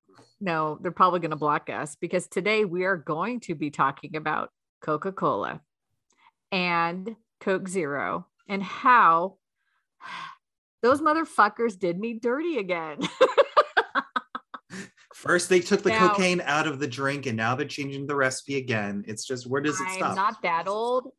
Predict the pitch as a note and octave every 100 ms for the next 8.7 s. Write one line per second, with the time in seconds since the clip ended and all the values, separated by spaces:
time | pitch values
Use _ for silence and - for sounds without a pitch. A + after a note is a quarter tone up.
0 | _ F#3 F#3 F3 F3+ F#3+ F3 - E3+ E3+
1 | E3 D3 C#3+ D3 D#3 F#3 F3+ E3 E3 D#3+
2 | D3 C#3+ A#3 A#3+ C4 F#3+ G3 G#3+ G3 F3+
3 | F#3 E3+ E3+ E3+ - F#3 F3 - - -
4 | F3 A3 G3+ - - G3+ - F#3+ F#3+ F#3+
5 | F3 E3+ E3 D3+ D#3 D#3 D3+ D3 D3 A#2
6 | G3 - E4 - - E4 - - - D4
7 | A#3+ A#3+ G#3 A#3 A#3+ G3 G#3+ A3+ - -
8 | - _ - G3 C4 C4